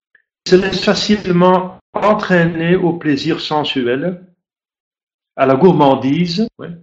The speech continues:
la cuisine française, c'est connu, hein, à la volupté. Donc, euh, faire une bonne, bonne cuisine, c'est bien, mais, euh, vous voyez, il y a, il y a les, les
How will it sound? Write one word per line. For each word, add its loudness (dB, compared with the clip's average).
la -6
cuisine -4
française, -2
c'est -8
connu, -8
hein, -12
à -6
la 4
volupté. 2
Donc, -8
euh, -4
faire -4
une -4
bonne, -4
bonne -6
cuisine, -8
c'est -10
bien, -4
mais, -8
euh, -12
vous -12
voyez, 0
il -6
y -4
a, -8
il -10
y -4
a -2
les, -4
les -8